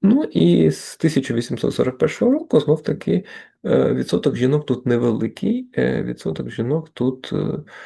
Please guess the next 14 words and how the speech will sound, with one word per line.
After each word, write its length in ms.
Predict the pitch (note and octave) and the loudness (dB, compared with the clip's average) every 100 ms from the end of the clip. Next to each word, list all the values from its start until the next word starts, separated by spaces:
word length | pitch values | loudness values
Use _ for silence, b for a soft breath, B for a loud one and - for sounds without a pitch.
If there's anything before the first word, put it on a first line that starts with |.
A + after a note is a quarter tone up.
| B _ | B _
лише, 360 | - B2 - C#2 C#2 C2+ - | -4 -2 0 0 0 -2 -6
е, 140 | - - - - | -6 -4 -4 -4
менше 380 | - D3 D3+ C3+ | 0 2 2 -2
десяти 360 | A#2+ - - A#2+ | -6 -8 -6 -6
відсотків, 580 | A#2 - - _ - | -6 -8 -10 _ -8
дев'ять 320 | A2+ B2 A2 - | -4 -4 -6 -10
відсотків 500 | - - - - - | -10 -8 -8 -10 -8
всіх 220 | - A2+ | -6 -2
біографій 520 | A#2 A#2 A2 A2 A2 | -2 -2 -4 -4 -8
в 60 | - | -4
цьому 340 | B2+ A2 A2 | 0 0 0
виданні 500 | A2 B2 D3+ B3 D4 | -4 0 2 2 0
це 220 | - D#3 | -2 -2
жінки. 480 | B2+ A#2 A2 - | -2 -2 -4 -8